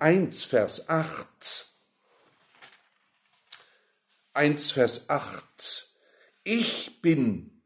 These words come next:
das A und das O, ich bin der Anfang und ich bin das Ende“, spricht Gott der Herr, „der da ist, der da war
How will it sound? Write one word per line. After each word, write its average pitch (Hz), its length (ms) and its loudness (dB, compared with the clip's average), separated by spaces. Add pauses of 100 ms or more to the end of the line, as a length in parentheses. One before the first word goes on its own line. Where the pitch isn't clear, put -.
(100)
das - 420 -4
A 110 360 -4 (220)
und 143 280 2
das - 320 4
O, 113 340 -2
ich - 400 -8
bin 185 300 0
der 131 340 0
Anfang 160 600 -2 (720)
und 202 420 2
ich 180 180 -4
bin 170 200 2
das 160 240 8
Ende“, 151 680 0
spricht - 600 -4
Gott 110 240 0
der 107 120 4
Herr, 101 320 -4 (340)
„der 208 240 8
da 95 160 4
ist, - 800 0 (180)
der 131 260 12
da 101 240 8
war 165 580 6